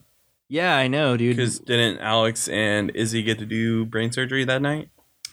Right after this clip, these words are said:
Speaker 1: Yeah, I, I, Izzy. That's why Izzy missed the party.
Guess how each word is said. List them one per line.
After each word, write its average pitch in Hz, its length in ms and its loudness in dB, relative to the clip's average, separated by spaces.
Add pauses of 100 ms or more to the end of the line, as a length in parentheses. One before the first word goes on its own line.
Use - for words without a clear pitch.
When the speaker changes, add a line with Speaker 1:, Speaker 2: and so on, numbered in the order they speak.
(300)
Speaker 1:
Yeah, 151 320 0 (160)
I, 139 200 2
I, 147 240 -2
Izzy. 165 420 2
That's 151 260 -2
why 165 120 2
Izzy 160 240 2
missed 156 180 0
the - 80 -18
party. 156 300 2